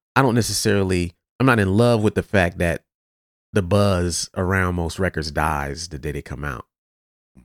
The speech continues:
especially if you're not touring. Now, if you touring, you good.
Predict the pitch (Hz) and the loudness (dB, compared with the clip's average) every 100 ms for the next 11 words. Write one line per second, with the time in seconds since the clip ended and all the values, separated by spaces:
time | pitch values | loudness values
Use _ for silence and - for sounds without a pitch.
0 | _ - - 143 135 113 101 87 - 95 | _ -2 2 4 4 4 2 2 2 2
1 | 90 165 156 214 - 123 110 - _ _ | 2 2 4 4 4 2 0 -4 _ _
2 | _ _ _ - 104 110 104 78 | _ _ _ -4 2 4 4 0